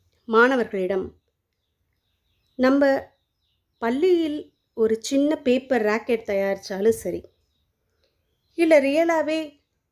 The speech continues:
ஒரு சேட்டலைட், ஒரு ராக்கெட்லாம் தயாரிக்கக்கூடிய சயின்டிஸ்டா இருந்தாலும் சரி, உன் மனசுல நீ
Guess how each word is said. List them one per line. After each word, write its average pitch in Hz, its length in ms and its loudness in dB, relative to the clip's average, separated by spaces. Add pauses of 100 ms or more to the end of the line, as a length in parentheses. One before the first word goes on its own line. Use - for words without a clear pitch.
(100)
ஒரு 240 180 -2
சேட்டலைட், 269 600 0 (260)
ஒரு 226 140 -6
ராக்கெட்லாம் 240 800 0 (760)
தயாரிக்கக்கூடிய 240 760 0 (180)
சயின்டிஸ்டா 277 800 2
இருந்தாலும் 185 440 -2
சரி, 175 220 -6 (840)
உன் 214 200 4
மனசுல 247 440 0
நீ 202 100 2